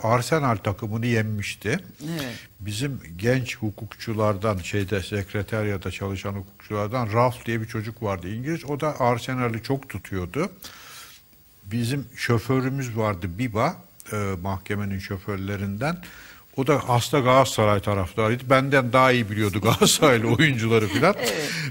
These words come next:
Speaker 1: Ben de Galatasaray'ın galibiyeti üzerine ona bir Galatasaray bayrağı buradan aldım, götürdüm, hediye ettim.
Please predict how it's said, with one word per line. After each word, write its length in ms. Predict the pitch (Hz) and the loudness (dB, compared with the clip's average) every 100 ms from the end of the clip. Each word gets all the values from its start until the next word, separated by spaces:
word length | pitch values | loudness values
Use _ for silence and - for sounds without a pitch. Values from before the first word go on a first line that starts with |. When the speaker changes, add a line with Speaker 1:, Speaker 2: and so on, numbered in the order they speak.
| - - | -2 4
Speaker 1:
Ben 220 | 147 160 | 4 4
de 100 | 143 | 4
Galatasaray'ın 680 | 131 139 147 - 131 127 113 | 6 6 6 2 2 2 4
galibiyeti 680 | 123 131 127 123 123 120 | 6 6 4 0 0 0
üzerine 420 | 143 117 120 127 165 | -2 2 2 2 0
ona 340 | 139 147 139 | 2 2 2
bir 100 | 160 | 0
Galatasaray 760 | 131 131 139 - 123 120 117 | 4 6 6 6 2 4 4
bayrağı 540 | 104 113 110 113 110 101 | 4 4 6 6 4 2
buradan 300 | 101 95 98 | -4 -2 -2
aldım, 360 | 101 92 101 | -2 -2 -4
götürdüm, 460 | 95 98 - 104 147 | -2 -4 -4 -4 0
hediye 440 | 113 110 113 110 | 0 2 0 2
ettim. 380 | 95 90 - 87 | 0 -2 -8 -8